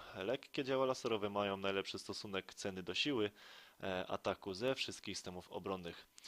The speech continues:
To jest taka ciekawostka, która na pewno Wam się przyda. E, zamiast na ogień szybko dostępnych i popularnych krążowników są podatne na ostrzał niszczycieli, których niemal zawsze we, we flotach jest dużo mniej.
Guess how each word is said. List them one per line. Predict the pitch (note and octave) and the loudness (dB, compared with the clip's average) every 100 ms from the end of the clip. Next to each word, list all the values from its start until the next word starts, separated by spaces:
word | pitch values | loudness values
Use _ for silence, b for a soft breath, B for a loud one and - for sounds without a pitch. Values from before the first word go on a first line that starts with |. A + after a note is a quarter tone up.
| B B | B B
To | |
jest | D#3+ - | -4 -2
taka | B2 | -2
ciekawostka, | G#2+ G#2 G#2 G2 - G2 | 0 0 0 -2 -2 -2
która | - G2 | -2 -4
na | F#2+ | -4
pewno | - F#2 | -4 -4
Wam | F2+ F2 | -2 -2
się | F2 | -2
przyda. | - E2+ E2+ - B B B | -4 -4 -8 -10 B B B
E, | F#2 F2+ | -2 -2
zamiast | A2+ A#2 A2 - - | -2 0 0 -2 -6
na | G2+ F#2+ | -4 0
ogień | C3 A2+ G2 | 0 0 0
szybko | - - - - G2 - | 2 2 0 2 2 0
dostępnych | - - A2 - G2 | -8 -4 -4 -4 -4
i | A2 | -6
popularnych | - - G2 F#2 F#2+ | -6 -2 0 0 -6
krążowników | - F#2 F#2+ G#2+ D#3 - A#2 - B B B B | -6 -4 -2 -2 -4 -2 -4 -4 B B B B
są | - F#3+ | -4 -2
podatne | F3 A2 G2+ G2 - G2 F#2 | 0 0 2 0 0 -4 -2
na | G2 F2+ | -6 -4
ostrzał | F#2 - F2+ E2+ | -4 -2 -4 -4
niszczycieli, | E2+ - - G#2+ F#2 F2 B B B | -4 -2 0 2 0 -4 B B B
których | B E3+ C#3 A2+ | B 2 4 2
niemal | A2 G2 F#2 | 0 -2 -2
zawsze | G2 F#2+ - F2+ - | 0 2 2 2 -2
we, | - F2+ F2+ - | -6 -6 -6 -10
we | F#2 | -4
flotach | A#2+ A#2+ G2+ F#2 - - | 0 2 2 0 -4 -4
jest | C#3+ B2+ | 0 0
dużo | G#2 F#2 F#2 | 0 -2 -2
mniej. | E2+ E2+ - | -6 -12 -14